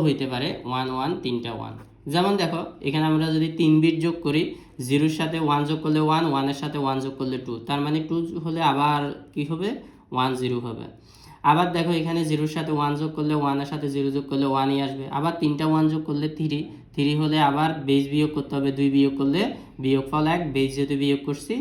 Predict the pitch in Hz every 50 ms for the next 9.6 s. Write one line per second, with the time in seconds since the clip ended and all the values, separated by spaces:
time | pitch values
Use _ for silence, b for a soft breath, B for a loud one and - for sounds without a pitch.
0 | 269 - - 123 123 127 123 123 127 120 117 - 117 117 110 - - - 113 110
1 | 107 107 - - - b b b b b b b b b - 131 127 123 123 123
2 | 127 127 123 120 120 120 120 117 117 - B B B B B _ 143 143 151 160
3 | 185 196 190 - - 196 190 196 196 196 190 220 208 196 180 208 202 202 - 180
4 | 175 180 196 214 208 - 160 151 156 156 156 - 175 170 - - 190 190 196 196
5 | 190 196 196 - 247 - - - 147 135 135 151 156 160 156 170 180 180 - -
6 | 185 175 180 175 175 180 175 - - 175 175 180 214 233 - - 143 135 139 135
7 | 135 - 135 127 127 127 123 120 - 127 113 107 104 110 - - - - - -
8 | _ b b b b b b b _ _ 139 - 143 - - 165 170 175 175 190
9 | 214 208 170 151 135 131 135 135 131 135 160 190